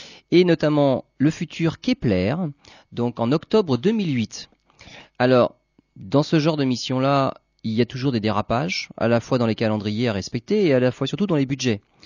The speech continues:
Initialement, c'était une mission de deux cent quatre-vingt-dix-neuf millions de dollars.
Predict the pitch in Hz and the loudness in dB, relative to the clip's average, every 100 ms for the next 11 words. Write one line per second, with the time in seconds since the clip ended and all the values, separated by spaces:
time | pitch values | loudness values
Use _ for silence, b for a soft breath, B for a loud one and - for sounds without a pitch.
0 | b b - 120 127 139 139 143 135 123 | b b -2 0 2 2 4 4 2 -4
1 | 120 113 110 - 127 98 101 110 117 113 | -4 -2 -2 -4 -4 -4 -4 -6 -8 -6
2 | 107 101 101 95 117 117 - 113 113 123 | -4 -4 -6 -8 -4 -4 -2 -2 -2 -2
3 | 175 160 120 101 92 127 180 | -2 -2 0 0 0 -2 -6